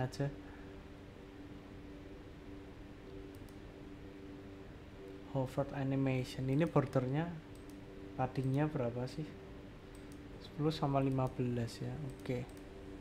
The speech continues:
Di hover animation, bordernya aku mau add di track. Bordernya aku akan add. Kita klik dulu ya bordernya ya.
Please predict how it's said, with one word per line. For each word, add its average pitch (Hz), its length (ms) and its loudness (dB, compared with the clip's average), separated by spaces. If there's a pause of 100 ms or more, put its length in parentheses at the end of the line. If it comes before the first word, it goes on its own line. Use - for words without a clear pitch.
(760)
Di - 120 8
hover 147 280 10
animation, 151 840 10
bordernya 151 680 12
aku 185 160 8
mau 185 440 12 (1700)
add 151 320 12 (400)
di 143 120 8
track. 135 320 10 (1000)
Bordernya 135 640 8
aku 143 160 6
akan 139 240 4
add. 143 200 4 (120)
Kita 175 240 10
klik 208 240 10
dulu 190 200 12
ya 175 120 12
bordernya 156 560 12
ya. 139 180 10